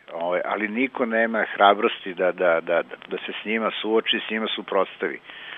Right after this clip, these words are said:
Poslednja stvar koja je urađena, to je da vam je onaj, e, e, e, dečko osuđen na neki deset godina, koliko se meni čini, i imate stalno to kao po Beogradu, te grafite "Pravda za Uroša". E,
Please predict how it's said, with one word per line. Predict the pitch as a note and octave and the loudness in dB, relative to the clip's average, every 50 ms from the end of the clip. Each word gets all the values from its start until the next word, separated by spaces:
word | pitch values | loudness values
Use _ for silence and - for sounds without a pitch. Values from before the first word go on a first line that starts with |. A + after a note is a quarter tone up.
| - - - - _ - | -16 -18 -20 -20 _ 2
Poslednja | A2+ A#2 A2+ - - C#3 B2+ A2 - - | 4 6 6 6 4 2 -2 -4 -4 2
stvar | - A2+ A2 A2 | 4 6 6 4
koja | - - - G2+ | 4 0 0 2
je | G2 | 2
urađena, | G2+ A2 B2 D3 D#3 C#3+ - D3 C#3+ C#3 C3 A#2+ | 2 4 4 4 4 4 2 2 2 2 2 2
to | - - - A#2+ A#2 A#2+ | 2 2 4 6 8 8
je | A#2+ A#2+ A#2+ A#2 A2+ A2+ A2 G#2+ | 10 10 10 10 10 8 6 6
da | G2 G2+ G2 G2 F#2+ F#2+ | 4 4 4 4 4 4
vam | F#2+ F#2+ F#2 F#2+ | 4 2 -2 -4
je | F#2+ F#2+ F#2 F#2 F2+ E2+ - - E2 F2+ - - | -4 -2 0 2 0 0 -2 -6 -12 -14 -10 -6
onaj, | G2 G2+ G#2 G#2 G#2 G2+ F#2 F2 | -2 -2 -2 0 -2 -2 -2 -2
e, | C#2+ | -4
e, | |
e, | C#2 F2+ - G2 F#2+ - - - G#2 G2+ F2+ - - G2 F#2+ F#2+ F2 | -6 -8 -6 -6 -6 -6 -6 -4 -4 -4 -4 -4 -6 -4 -4 -4 -4
dečko | E2+ F#2 G#2 A2 - - - G#2 G2+ | -2 0 0 0 0 -2 -2 -2 -2
osuđen | G2 - - A2 F#2+ G2 F#2+ | -2 -2 -4 -4 -4 -4 -4
na | F#2 F2+ | -4 -6
neki | F#2+ G2 F#2+ - - | -8 -6 -8 -8 -4
deset | F2+ G#2+ G#2+ G2+ - - G2+ | -2 0 0 0 -2 -4 -4
godina, | F#2 G2+ G2 G2+ F#2+ F2+ F2+ | 0 0 0 0 0 -4 -6
koliko | - F#2 F2+ - - - - | -6 -6 -6 -6 -10 -10 -10
se | - | -8
meni | F#2+ F#2+ F#2 F2+ F2 D#2+ - - | -6 -6 -6 -6 -6 -6 -4 0
čini, | - C3 C3+ C#3 D3+ D3+ | 2 2 2 2 2 0
i | D3 C#3 B2+ A#2+ A#2+ | 2 2 2 2 2
imate | A#2+ B2 A#2 - - G2 - | 2 0 -4 -4 -8 -10 -6
stalno | - - A2+ A2 G#2+ G#2 F#2+ F2 - | 0 2 4 4 4 2 0 -4 -2
to | - G2+ F#2 | -2 -4 -2
kao | - - G2+ G2 | 0 2 2 2
po | - - F#2+ | 0 -2 -6
Beogradu, | F2 G2 G2 G2 G2+ G2+ G#2+ G2+ G2 F#2 | -4 0 0 0 2 0 0 0 -2 -6
te | - _ - G2 F#2 F2 E2 - - - - - - - - - - - - - - - - _ - | -8 _ -4 0 0 0 0 -2 -6 -12 -16 -16 -14 -12 -12 -12 -12 -12 -14 -16 -18 -20 -20 _ -14
grafite | G2 G2+ G#2 - - - A#2+ - - - G#2 | -2 0 0 0 2 0 -2 2 2 2 2
"Pravda | - - G#2 G#2+ G#2 G2+ G2 G2+ G2 | 4 6 8 10 10 8 6 2 -2
za | F#2 F2+ F#2+ | 0 -2 -2
Uroša". | G2 G2 G2 F#2 - - - E2+ | -2 0 0 -2 -2 -2 0 -2
E, | D2+ | -2